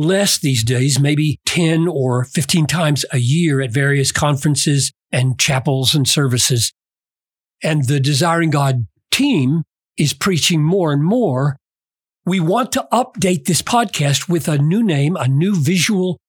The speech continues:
presentation to reflect this new reality at Desiring God and to include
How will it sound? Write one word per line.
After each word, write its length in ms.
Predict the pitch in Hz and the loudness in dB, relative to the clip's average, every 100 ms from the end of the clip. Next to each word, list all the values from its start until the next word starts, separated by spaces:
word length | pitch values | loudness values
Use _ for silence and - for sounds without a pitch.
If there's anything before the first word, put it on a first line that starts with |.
| _ _ | _ _
presentation 920 | - 208 208 175 170 139 - 147 139 - _ _ _ - | -4 0 0 0 0 0 0 0 -2 -8 _ _ _ -4
to 120 | 180 | -2
reflect 400 | 151 - 156 147 | 0 0 -2 0
this 220 | 160 - | -2 0
new 360 | 147 139 131 120 _ _ | 0 0 0 -2 _ _
reality 680 | 135 143 151 151 139 151 135 | 0 2 2 0 0 0 -2
at 120 | 170 | 0
Desiring 500 | 135 127 131 123 123 | 0 2 0 0 0
God 400 | 151 160 151 120 _ _ | 0 0 0 -4 _ _
and 240 | 143 147 139 | 0 0 0
to 260 | - 160 - | 0 0 0
include 800 | 143 139 - - 202 220 214 | -2 0 -4 -2 0 2 0